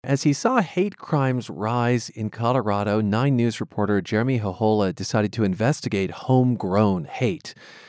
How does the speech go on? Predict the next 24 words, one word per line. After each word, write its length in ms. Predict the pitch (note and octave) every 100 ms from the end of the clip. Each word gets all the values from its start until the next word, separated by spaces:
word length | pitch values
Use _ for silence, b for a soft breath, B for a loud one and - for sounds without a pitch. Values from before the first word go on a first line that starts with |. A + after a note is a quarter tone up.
| B -
And 100 | G#2
that's 160 | A2+
the 100 | -
name 220 | A2+ A#2+
of 140 | A2 F#2+
his 160 | F2+
twenty 260 | - - B2+
nineteen 480 | G#2 F#2+ F2+ A2+ F#2+
series, 680 | - - C#3 G#2 F#2 F#2
which 400 | G#2+ A2+ - -
just 380 | - C3 E3+ -
landed 360 | C#3 A#2+ A2+ A2
him 180 | G#2 F#2+
a 60 |
prestigious 760 | E2 G2 - - F#3 E3 C#3+ -
national 560 | G#2+ G#2+ - G#2+ F2+
award. 640 | - F#2 F#2+ G#2+ F#2 F2+ - B B B -
Little 420 | C3+ G3+ B3 F#3
did 220 | A#2+ C#3+
Hohola 420 | A#2 A#2 C3 A#2+
know 420 | A2+ C#3+ E3+ B2 A#2
his 260 | A2+ A#2
Homegrown 560 | C#3 D#3 D#3+ D3+ D3 C#3+
series 580 | - C3 C3 E3+ F#3+